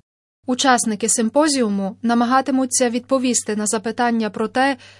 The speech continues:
яку роль можуть відігравати різні релігійні спільноти у запобіганні зловживанням щодо неповнолітніх і, насамперед,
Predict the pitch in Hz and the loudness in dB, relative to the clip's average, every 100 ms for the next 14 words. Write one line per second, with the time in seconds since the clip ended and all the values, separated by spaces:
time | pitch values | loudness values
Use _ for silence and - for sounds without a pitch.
0 | - 233 233 254 294 294 196 208 208 214 | -2 -2 2 2 6 4 4 -2 -2 -4
1 | 220 208 220 226 226 240 240 220 214 - | -4 -4 -2 0 2 2 0 -4 -4 -4
2 | 247 254 202 202 190 226 226 233 226 220 | -2 0 -2 -4 -6 -6 -2 0 0 -2
3 | 208 190 - 208 214 247 269 302 285 - | -2 -4 -2 -2 0 -2 -2 -4 -4 -14
4 | - - - 285 262 277 269 240 233 262 | -20 -16 -4 0 0 0 0 0 2 2
5 | 262 226 208 220 202 220 247 285 226 190 | 2 0 -2 -4 -2 0 2 2 0 -2
6 | 185 - 208 202 202 220 208 208 254 294 | -6 -6 -6 -4 -6 -6 -4 -2 -2 -2
7 | 285 254 - - - - - 254 247 - | -2 -2 -6 -20 -20 -20 -2 2 2 2
8 | 262 285 262 214 196 | 2 2 0 -2 -4